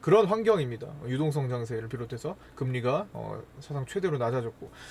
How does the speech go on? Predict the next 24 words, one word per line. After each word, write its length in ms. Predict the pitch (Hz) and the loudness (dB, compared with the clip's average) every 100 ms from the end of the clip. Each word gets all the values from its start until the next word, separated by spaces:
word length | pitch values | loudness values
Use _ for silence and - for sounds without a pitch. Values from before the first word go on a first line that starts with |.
| - - - - | -16 -16 -18 -14
음, 140 | 117 117 | -10 2
돈이 180 | 165 175 | 4 6
많이 180 | 143 | 4
풀렸다라는 560 | 127 220 220 165 131 113 | 4 2 4 4 2 -2
겁니다. 320 | 110 107 147 | -8 -6 -6
거기에 360 | 151 131 123 151 | 0 2 2 2
뒷받침되고, 580 | 127 151 147 135 113 117 | 2 2 2 0 -4 -4
선물 260 | 196 196 | -2 0
옵션의 920 | 185 170 156 123 113 - - - 139 147 | 0 0 -2 -4 -8 -14 -20 -8 -6 0
포지션이, 420 | 208 170 165 185 - 165 - | -2 0 -2 -2 -10 -16 -2
외국인들의 520 | 131 143 160 139 139 | 2 2 2 2 2
흐름이 260 | 151 175 196 - - | 2 0 -2 -6 -6
뒷받침되고 580 | 185 208 - 156 131 110 | 4 6 6 2 -2 -4
있고, 240 | - - - - - - - | -10 -16 -16 -20 -18 -16 -6
어, 220 | 113 113 | -4 -4
상당히, 420 | 151 208 220 226 233 - - | 0 4 6 6 0 -14 -14
어, 100 | - | -6
좋은 180 | - 196 | 4 6
상태입니다. 500 | 196 208 220 135 127 - - | 6 4 2 0 -4 -12 -4
그리고 200 | 165 190 | 4 6
일단 140 | 175 196 | 8 6
기준점이 460 | 156 220 247 226 | 4 4 8 8
낮아졌다라는 680 | 143 143 175 - 147 123 113 | 8 6 2 0 0 0 -6
거. 120 | 113 | -10